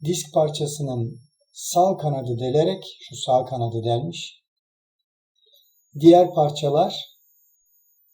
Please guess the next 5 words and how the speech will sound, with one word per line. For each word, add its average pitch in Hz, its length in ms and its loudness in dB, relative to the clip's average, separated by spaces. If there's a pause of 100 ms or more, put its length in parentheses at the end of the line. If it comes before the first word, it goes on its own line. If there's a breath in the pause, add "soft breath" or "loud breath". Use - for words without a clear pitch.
(960)
dahil 139 580 4 (720)
yüzlerce 151 840 0
metre 139 400 -4
uzaklara 131 600 -2
fırlıyor. 117 680 -12